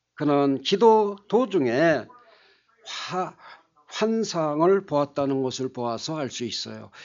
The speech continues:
이것은 깊은 그 교제를, 하나님과의 교제를 통해서만이 볼 수 있는 것이에요. 하나님이 그 기도 중에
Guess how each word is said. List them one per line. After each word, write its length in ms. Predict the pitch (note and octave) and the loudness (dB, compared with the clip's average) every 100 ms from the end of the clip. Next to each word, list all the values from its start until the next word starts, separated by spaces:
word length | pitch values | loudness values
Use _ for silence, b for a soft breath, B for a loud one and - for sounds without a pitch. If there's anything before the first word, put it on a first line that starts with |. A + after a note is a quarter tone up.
| B | B
이것은 500 | G3+ G3+ G3 G3 F#3+ | 10 10 10 6 6
깊은 760 | - C4 C#4 - C4 C4+ F3+ - B B B | 6 6 4 6 8 10 8 4 B B B
그 400 | B3 C4+ C4+ C4+ | 4 6 6 4
교제를, 480 | - C4+ B3 C4 A3+ | 6 8 10 10 10
하나님과의 640 | - C4 C4 B3+ A#3+ G#3+ | 8 6 6 8 8 8
교제를 500 | A#3 C#4 C#4+ C#4 D4+ | 6 8 8 6 6
통해서만이 680 | - D#4 D4+ F#3+ A3 G#3+ G#3+ | 6 8 8 8 8 8 8
볼 200 | F#3+ F#3 | 6 4
수 160 | D#3 G3 | 4 0
있는 200 | G3+ G#3+ | 0 2
것이에요. 600 | D3+ A#2+ C3 B2+ B2 G#2 B B | 0 0 -2 -2 -4 -12 B B
하나님이 760 | F#3+ A3 A3+ A3+ A#3+ B3+ C4+ C4+ B B B | 8 10 10 10 10 10 8 6 B B B
그 440 | C4 C#4 C#4+ C4+ | 8 10 12 10
기도 340 | - C#4 D#4 F#3 | 8 8 8 6
중에 480 | F#3+ F3 F#3+ G#3 | 8 10 10 8